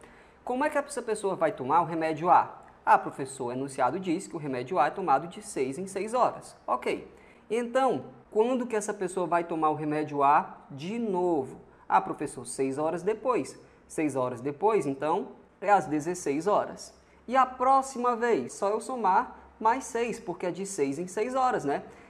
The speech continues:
Então, a próxima vez seria às vinte e duas horas. Vinte e duas horas é o mesmo que dez horas da noite, né? Dezesseis horas é o mesmo que quatro horas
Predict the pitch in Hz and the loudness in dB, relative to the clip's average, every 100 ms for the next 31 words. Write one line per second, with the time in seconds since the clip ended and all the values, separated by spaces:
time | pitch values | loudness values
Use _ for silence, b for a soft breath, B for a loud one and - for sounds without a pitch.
0 | - - 202 190 180 - 208 254 285 - | -10 0 6 6 4 -2 0 2 2 0
1 | 170 131 139 196 190 - B - - 151 | -2 0 0 0 -2 -10 B -12 -4 -2
2 | 160 196 - 190 190 175 175 220 269 285 | 2 2 4 2 2 -4 -6 -2 0 0
3 | 277 - 262 160 180 233 214 165 175 165 | -2 -6 -6 -4 0 0 2 4 4 4
4 | 120 113 - B B 147 160 160 151 170 | 0 -8 -16 B B -6 -4 -2 -2 -2
5 | 180 139 151 190 240 254 - 185 160 180 | 0 2 2 2 0 -4 -2 -2 0 0
6 | 202 196 208 262 B B - 147 190 208 | -2 -2 -6 -6 B B -6 0 2 2
7 | 214 208 220 226 190 208 135 165 - - | 2 0 -2 -2 -2 -2 -4 -6 -10 -4
8 | 143 135 151 151 156 139 160 175 220 208 | 0 0 -2 -2 -2 2 4 4 2 -2
9 | 170 147 170 185 - - 165 180 160 143 | -2 -4 -6 -10 -14 4 6 6 2 0
10 | 180 | 0